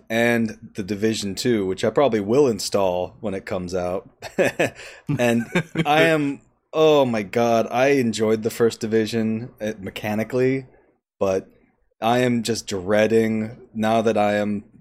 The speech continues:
Speaker 1: deeply into leftist politics, I am dreading what the first time experience of that game is gonna be like. It just, like, "Are you ready to just kill, <laughs> kill poor people, soldier?"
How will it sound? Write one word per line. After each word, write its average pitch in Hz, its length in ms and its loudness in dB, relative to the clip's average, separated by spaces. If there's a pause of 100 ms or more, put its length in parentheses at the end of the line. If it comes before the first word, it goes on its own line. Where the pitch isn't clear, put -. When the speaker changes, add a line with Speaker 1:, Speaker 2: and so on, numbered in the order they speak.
(120)
Speaker 1:
deeply 113 520 0
into 107 200 -2
leftist 101 460 -6
politics, 95 640 -2
I 101 100 -6
am 95 160 -6
dreading 104 560 -2
what 92 160 -6
the - 100 -8
first 98 340 -6
time 90 180 -6
experience 92 600 -6
of 87 60 -10
that 90 200 -6
game 95 280 -8
is 90 80 -12
gonna 92 200 -8
be 90 120 -6
like. 87 480 -8 (720)
It 127 80 2
just, 143 260 0
like, 127 320 2 (600)
"Are 143 180 4
you 208 300 6
ready 180 480 2
to 104 160 0
just 131 400 -4
kill, - 360 2 (120)
<laughs> - 160 -14
kill 190 340 2
poor 196 440 4
people, 226 540 4
soldier?" 233 760 2